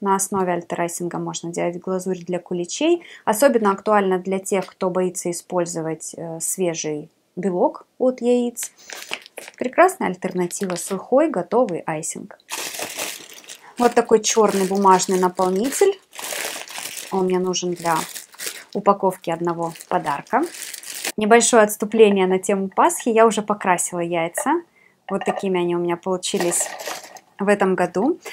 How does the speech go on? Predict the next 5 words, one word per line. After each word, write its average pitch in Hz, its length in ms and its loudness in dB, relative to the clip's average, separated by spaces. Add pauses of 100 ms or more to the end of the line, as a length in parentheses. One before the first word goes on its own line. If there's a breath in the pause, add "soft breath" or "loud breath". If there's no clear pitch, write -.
(220 loud breath)
Значит, 233 340 4
яйца 254 360 10
в - 80 -4
технике 240 500 4
декупаж. 208 800 4